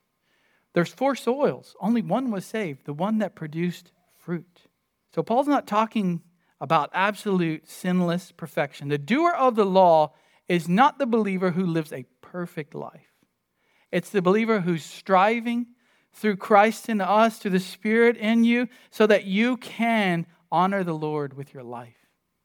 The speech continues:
so that you can strive and grow in holiness. You desire to be sanctified. Your life has a trajectory where you're becoming more and more sanctified, not less and less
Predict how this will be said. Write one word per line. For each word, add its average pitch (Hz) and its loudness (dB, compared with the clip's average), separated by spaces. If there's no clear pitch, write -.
so - -10
that 160 2
you 160 0
can 143 -2
strive 143 -4
and 135 -8
grow 147 0
in 143 0
holiness. 135 -6
You 175 -4
desire 156 -2
to 170 -6
be 151 -6
sanctified. 139 -10
Your 208 6
life 202 6
has 208 2
a 180 0
trajectory 202 0
where 196 2
you're 202 2
becoming 202 0
more 233 4
and 165 -6
more 151 -4
sanctified, 139 -6
not 190 0
less 143 -2
and 143 -6
less - -6